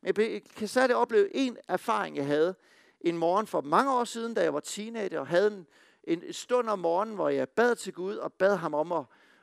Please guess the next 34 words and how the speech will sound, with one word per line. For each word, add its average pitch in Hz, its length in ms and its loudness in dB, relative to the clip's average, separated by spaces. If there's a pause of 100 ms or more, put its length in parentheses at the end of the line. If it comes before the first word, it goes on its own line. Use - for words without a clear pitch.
(200)
at, 165 180 -2
at 170 120 -4
simpelthen 180 320 -8
fylde 196 360 -8
mig. 104 300 -8 (720)
Og 165 60 -14
der 196 60 -2
fik 233 220 -6
jeg 247 100 -2
sådan 240 280 -2
en 220 60 -8
vision, 226 400 -2
sådan 220 160 -6
et 214 80 -2
billede 202 440 0
indeni, 170 420 -4 (460)
hvor 170 100 0
jeg 185 80 0
så, 262 380 0
hvordan 190 320 4
Jesus, 214 360 -8
han 202 180 -4
hang 214 300 -2
på 190 120 -12
korset 165 580 -6 (240)
blandt 208 260 2
de 208 80 -2
der 208 140 4
to 226 300 -8
røvere. 156 480 -4 (380)
Og 190 120 2
jeg 202 80 2
så, 269 260 0
hvordan 220 360 4